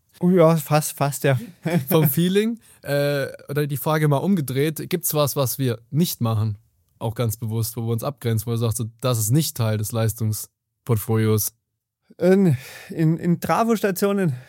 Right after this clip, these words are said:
Speaker 1: ist es, ja, Mi-, Mietstationen, äh, machen wir zurzeit gar nicht mehr, zum Beispiel. Früher, früher war die Nachfrage nach Baustellenstationen, Trafostationen für Baustelle, für temporären Einsatz,
Speaker 2: Ja.
Speaker 1: äh,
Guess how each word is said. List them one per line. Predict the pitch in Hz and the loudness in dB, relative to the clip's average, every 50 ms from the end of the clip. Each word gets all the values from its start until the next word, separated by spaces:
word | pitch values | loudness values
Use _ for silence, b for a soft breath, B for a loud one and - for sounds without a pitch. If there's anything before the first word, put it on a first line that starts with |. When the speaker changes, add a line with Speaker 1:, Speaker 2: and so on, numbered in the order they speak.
| B B | B B
Speaker 1:
ist | B 165 175 165 | B -4 -4 -2
es, | 175 170 131 - - - | -2 -2 -4 -4 -6 -4
ja, | 160 147 151 156 147 | -2 0 0 0 0
Mi-, | 143 147 147 - | 0 -2 -2 0
Mietstationen, | 160 170 180 180 - - 165 - - 170 165 170 160 147 127 127 - - | 0 0 0 0 -2 -4 -4 -4 -4 -4 -4 -2 -4 -4 -6 -8 -12 -10
äh, | 185 156 151 143 139 143 | -8 -6 -6 -6 -6 -6
machen | 143 143 143 143 | -6 -6 -6 -6
wir | 151 143 | -6 -6
zurzeit | 135 - 135 131 135 131 127 | -6 -8 -8 -8 -8 -8 -8
gar | 131 - | -8 -8
nicht | 170 175 170 - | -6 -6 -8 -8
mehr, | 175 170 156 - _ _ _ _ _ _ _ _ | -10 -10 -10 -12 _ _ _ _ _ _ _ _
zum | - 160 143 | -12 -8 -6
Beispiel. | 139 143 131 - - 151 127 - | -6 -6 -8 -8 -10 -12 -12 -12
Früher, | - - - 196 196 185 165 | -14 -6 0 2 2 2 2
früher | - - 196 196 190 180 165 | 0 0 0 2 2 2 2
war | 165 156 156 156 147 131 123 - - - | 2 2 0 0 -2 -4 -6 -8 -8 -4
die | 160 | -2
Nachfrage | 147 147 135 165 175 - - 165 156 147 151 | 0 0 0 0 0 -2 -2 -2 -2 0 0
nach | 147 135 | -2 -2
Baustellenstationen, | 127 - - 131 160 160 - - 147 147 127 - 139 127 127 - 135 127 127 120 | 0 0 0 0 0 0 -2 -2 -2 -2 -4 -4 -6 -6 -4 -4 -4 -4 -4 -4
Trafostationen | - - 127 131 151 143 - 143 127 127 139 131 123 | -4 -4 -4 -4 -4 -6 -6 -6 -4 -4 -2 -4 -4
für | - 127 | -4 -4
Baustelle, | 123 131 135 156 156 - - 156 147 147 135 | -2 -2 0 -2 -2 -2 -4 -4 -2 -4 -4
für | - - 127 | -4 -6 -4
temporären | - 151 151 156 156 139 139 135 131 | -2 -2 -2 0 0 0 0 0 0
Einsatz, | 120 135 170 202 - 202 185 175 - - - - | 0 0 0 0 0 0 -2 -2 -4 -10 -16 -12
Speaker 2:
Ja. | 127 123 120 120 - 160 151 147 147 143 | -8 -8 -6 -4 -2 -2 -2 -2 -2 -4
Speaker 1:
äh, | 143 - 147 143 - | -4 -8 -12 -16 -16